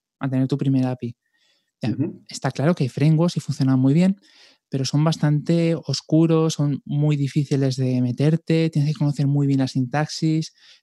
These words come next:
Speaker 1: todo el tema de programación funcional lo tienes que tener muy asumido. Y dije, "Uy, aquí falta un Flask", <laughs> al igual que tiene
Speaker 2: <laughs>
Speaker 1: Python, pues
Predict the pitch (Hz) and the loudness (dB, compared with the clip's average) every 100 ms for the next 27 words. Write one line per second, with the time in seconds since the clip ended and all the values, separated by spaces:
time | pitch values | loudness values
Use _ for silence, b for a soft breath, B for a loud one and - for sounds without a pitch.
0 | - 147 143 139 147 139 135 135 131 131 | -4 0 0 0 0 0 0 -2 0 0
1 | 139 131 135 135 - 147 135 139 131 135 | 0 2 2 2 2 0 2 0 2 2
2 | 143 160 147 - 127 127 160 175 170 165 | 4 4 4 0 -2 2 4 4 4 2
3 | 165 B B B B - 135 - 147 240 | -2 B B B B -8 -8 -4 -4 -4
4 | _ _ - 139 151 147 156 196 190 170 | _ _ -6 -2 -2 0 0 2 2 2
5 | 160 196 - - _ _ - 165 147 143 | 0 -2 -8 -20 _ _ -10 -2 2 2
6 | 139 139 - 147 156 151 143 135 139 185 | 2 0 -2 -2 2 2 2 2 2 2
7 | 233 285 - 139 135 | 2 2 2 0 0